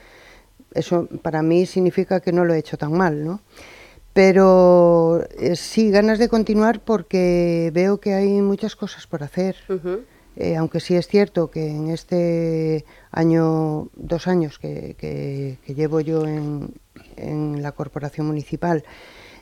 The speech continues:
Speaker 1: hemos avanzado muchas cosas,
Speaker 2: Sí.
Speaker 1: pues sí que veo que tenemos todavía mucho recorrido y que puedo aportar,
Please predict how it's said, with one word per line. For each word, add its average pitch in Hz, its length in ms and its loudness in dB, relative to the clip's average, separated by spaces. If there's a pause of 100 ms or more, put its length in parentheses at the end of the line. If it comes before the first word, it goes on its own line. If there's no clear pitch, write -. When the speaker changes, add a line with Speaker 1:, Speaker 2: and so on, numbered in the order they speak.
(100)
Speaker 1:
hemos 170 280 0
avanzado 160 460 0
muchas 160 320 -4
cosas, 202 520 -6 (260)
Speaker 2:
Sí. 196 120 -4
Speaker 1:
pues 175 180 2
sí 185 160 0
que 190 140 4
veo 185 240 2
que 190 120 -2
tenemos 175 400 -2
todavía 170 840 -2
mucho 160 300 0
recorrido 175 760 -4
y 147 520 -4
que 151 120 -6
puedo 165 460 0
aportar, 160 560 -4